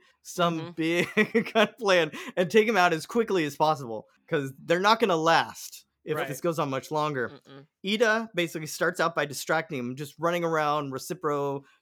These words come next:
Speaker 1: Turbo going on, right?
Speaker 2: Mm-mm.
Speaker 1: Bursting around. Uh, Shoto, uh, takes off on his little ice, you know, like, Iceman with
Speaker 2: Mm-hmm.
Speaker 1: Kirishima behind.
Speaker 2: Yep.
Speaker 1: Well, actually, no, Kirishima's in front. He's like a shield,
Speaker 2: Yes.
Speaker 1: right?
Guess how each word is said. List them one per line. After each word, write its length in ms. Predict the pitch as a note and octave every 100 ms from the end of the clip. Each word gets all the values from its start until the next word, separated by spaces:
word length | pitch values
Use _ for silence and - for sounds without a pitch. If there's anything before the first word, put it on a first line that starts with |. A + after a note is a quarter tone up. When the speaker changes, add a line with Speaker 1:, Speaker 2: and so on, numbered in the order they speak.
| -
Speaker 1:
Turbo 480 | E3+ D3+ C#3+ C#3
going 240 | C#3+ C#3+ C#3
on, 200 | B2 A#2+
right? 200 | C3 D#3+
Speaker 2:
Mm-mm. 200 | D3 C#3+ _ - -
Speaker 1:
Bursting 400 | D#3+ D#3 D#3+ C#3
around. 380 | C#3 C3 B2+ A2+
Uh, 260 | C3 B2 A#2 _
Shoto, 720 | - - F#3+ B3 C4+ C#3 B2 C#3+ _ _
uh, 340 | C#3+ C#3 C3+ C3+
takes 300 | C#3 F#3 F3+
off 200 | D#3+ E3
on 80 | D#3
his 180 | D3 C#3+
little 240 | D#3 D3 -
ice, 480 | C3+ C#3+ D3 - -
you 80 | D3+
know, 160 | C3
like, 180 | C3 B2+
Iceman 640 | C#3 C#3+ - B2+ A#2 A#2+ _ _ -
with 120 | D3
Speaker 2:
Mm-hmm. 100 | E3
Speaker 1:
Kirishima 520 | G#3+ G3+ - G#3+ D#3+
behind. 420 | C#3+ B2+ D3 C3 B2+
Speaker 2:
Yep. 220 | D#3+ -
Speaker 1:
Well, 260 | - F#3 F#3
actually, 360 | - C#4 E4+ B3
no, 120 | G#3+
Kirishima's 600 | F3 C#4+ C#4+ - D4+ B3+
in 100 | F#3 C#3+
front. 380 | - D4 C4
He's 180 | B2+ F3
like 140 | G3+ D#3
a 40 |
shield, 420 | C3+ F#3+ E3+ D3
Speaker 2:
Yes. 40 | C3
Speaker 1:
right? 240 | D#3 B3